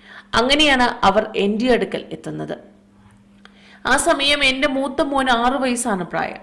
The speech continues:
വീട്ടിൽ ജോലിക്കൊരാളിനെ തേടിക്കൊണ്ടിരുന്ന സമയമായിരുന്നു.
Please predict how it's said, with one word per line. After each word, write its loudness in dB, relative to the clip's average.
വീട്ടിൽ 0
ജോലിക്കൊരാളിനെ 2
തേടിക്കൊണ്ടിരുന്ന -2
സമയമായിരുന്നു. -6